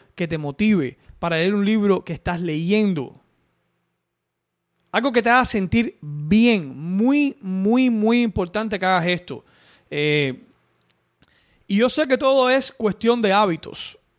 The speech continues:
Y es difícil que cambies de un día a otro. Pero un hábito positivo que implementes en tu vida tiene un gran efecto a largo plazo. Un gran, gran, gran efecto. Eh, otra cosa que mantiene a las personas también quebradas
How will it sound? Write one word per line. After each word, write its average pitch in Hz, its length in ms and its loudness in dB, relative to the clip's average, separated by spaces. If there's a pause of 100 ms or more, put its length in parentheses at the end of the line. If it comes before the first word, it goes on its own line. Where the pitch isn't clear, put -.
(1160)
Y 196 180 2
es 220 80 2
difícil 247 380 0
que 196 120 -2
cambies 220 320 2
de 196 40 2
un 190 100 -2
día 196 160 2
a 175 60 4
otro. 180 360 -2 (240)
Pero 196 160 2
un 277 160 2
hábito 277 360 4
positivo 208 560 2
que 202 80 -4
implementes 196 480 -2
en 196 120 -4
tu 165 160 -4
vida 196 500 -2 (360)
tiene 220 200 0
un 208 180 2
gran 220 260 0
efecto 180 680 -4 (140)
a 156 140 -2
largo 160 320 0
plazo. 135 420 -4
Un 196 240 0
gran, 202 320 4
gran, 180 300 2
gran 170 220 0
efecto. 143 460 -8 (380)
Eh, 175 720 -2 (2000)
otra 202 220 2
cosa 240 240 2
que 214 80 -4
mantiene 196 280 -2
a 208 40 0
las 196 80 0
personas 196 340 -2
también 185 300 -2
quebradas 220 560 0